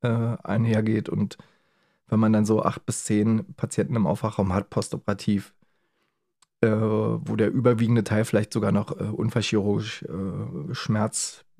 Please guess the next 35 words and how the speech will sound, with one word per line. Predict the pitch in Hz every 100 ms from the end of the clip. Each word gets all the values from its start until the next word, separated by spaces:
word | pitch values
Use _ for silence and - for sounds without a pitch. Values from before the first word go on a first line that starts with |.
| - _
oder | 104 101
schlecht | - - 120 -
vorbereitet, | - 101 110 110 104 113 - _ _ _ _ _ _ _
äh, | 123 117 117 117 120 139 - _ _ -
ne, | 123 98 - -
oder | 117 110
mit | 104 -
fast | 107 -
gar | 92
nicht | 110
vorhandener | - 101 113 104
Schmerztherapie | 101 - - 104 98 110
aus | 85
dem | 92
Saal | - - 104
kommt, | 98 120 -
äh, | - - -
ist | - -
das | - -
wirklich | - - -
Horror. | 95 90 92 -
Und | 101 - - _ _ _ _ _ _ _
wenn | 107
man | 117
dann | 110 110
als | - 98
einzelne | - 104 123 127 117
Person, | - 110 101 113 139
als | 165 -
einzelne | 107 107 117 110
Pflegekraft | - 110 113 - -
dort | - -
arbeitet | 82 95 - -
und, | - 101 -
äh, | - - -